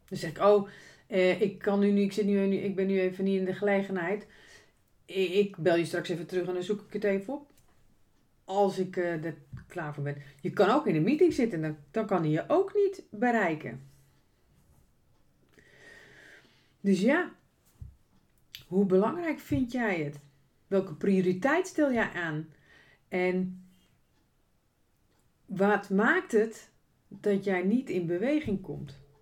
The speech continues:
Welke overtuiging heb jij dat je denkt, nou, het lukt me toch niet? En wa-, waar, en, en wat, wat maakt het dat het niet gelukt is?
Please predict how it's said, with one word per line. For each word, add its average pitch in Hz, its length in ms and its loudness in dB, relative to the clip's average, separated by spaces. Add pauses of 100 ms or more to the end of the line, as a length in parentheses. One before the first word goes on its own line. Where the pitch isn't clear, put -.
(480)
Welke 226 340 -2
overtuiging 226 720 0
heb 190 160 -2
jij 190 220 0
dat 190 140 0
je 180 80 -8
denkt, 165 160 -6
nou, 170 240 -4
het 170 140 -4
lukt 208 220 4
me 165 140 -8
toch 226 220 -4
niet? 143 240 -8 (2500)
En 139 140 -10
wa-, 139 180 -10
waar, 135 240 -8
en, 151 180 -4
en 151 140 -6
wat, 147 140 -4 (120)
wat 156 180 -6
maakt 139 220 -4
het 151 100 -6
dat 147 140 -4
het 156 100 -6
niet 165 160 -8
gelukt 311 300 0
is? - 260 -6